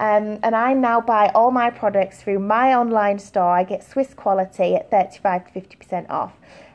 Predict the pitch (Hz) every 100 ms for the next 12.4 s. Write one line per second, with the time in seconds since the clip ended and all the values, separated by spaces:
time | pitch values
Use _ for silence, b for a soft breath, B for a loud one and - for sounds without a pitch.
0 | - 247 247 254 349 339 311 247 214 185
1 | 190 190 208 208 214 - 214 - - 180
2 | 160 - 220 220 233 - - 262 240 240
3 | 233 214 196 196 202 196 185 - 202 202
4 | 190 180 180 165 151 202 208 208 202 185
5 | 185 - 254 254 254 240 247 B B -
6 | - 160 - 196 214 220 220 220 220 240
7 | B B B 196 180 175 175 170 170 -
8 | _ - 175 180 160 185 226 233 233 220
9 | - - 196 190 190 175 175 180 180 180
10 | 190 180 - 208 220 220 226 214 214 -
11 | 196 185 - 202 208 208 220 226 202 202
12 | - 226 381